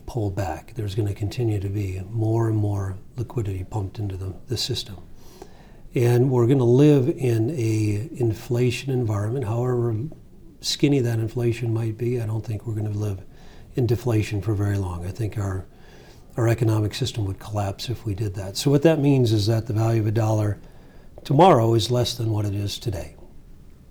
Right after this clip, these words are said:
And gold is gonna keep pace and maintain its value during that period of time. And so it's just gonna be a store of value. And, and I don't really get too concerned about whether gold's up or down a hundred dollars, because again, I'm looking at the decade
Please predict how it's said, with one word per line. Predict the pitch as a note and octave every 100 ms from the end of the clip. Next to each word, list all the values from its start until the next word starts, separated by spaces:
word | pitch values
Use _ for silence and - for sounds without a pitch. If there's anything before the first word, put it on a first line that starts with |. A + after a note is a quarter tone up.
| - - - -
And | C3 A#2+ A#2+ A#2 D3 -
gold | A#2 C3 C#3
is | B2 G#2
gonna | A2+ G#2+
keep | - A#2 -
pace | A2 G#2+ G#2+ -
and | G#2
maintain | G#2+ G#2 B2 A#2+
its | A2 G#2
value | - G#2+ G#2 G#2+
during | A2 G#2
that | G#2 G#2
period | A2+ F#2+
of | G2
time. | G#2+ G#2 G2+ - - - - - - -
And | A#2
so | -
it's | A2+ -
just | - -
gonna | A2+
be | G#2+
a | G#2
store | - B2 A2
of | G#2
value. | G2+ A2 G#2 E2 E2+ - - - - - - -
And, | C3+ A#2+ A#2 A#2 A#2 -
and | C#3 A#2 G#2+
I | A2
don't | C3 G3
really | D3+ B2+
get | A#2+ A2+
too | - B2+
concerned | - A2 - B2 A#2 A2+
about | G#2 G2+
whether | C3 A#2 G2+ G2+
gold's | B2 A2+ A2 G2+ A#2
up | A2+ -
or | G#2
down | G#2+ G#2+ A#2 A#2+
a |
hundred | F2+ A2+ G#2+
dollars, | G#2 G#2 C#3+ E3+ E3+
because | - G#2+ G#2 -
again, | G#2+ A2 G2+
I'm | G#2
looking | A2 A2+ G#2
at | G2+
the | A2+
decade | G2 G#2+ - G2+ F#2+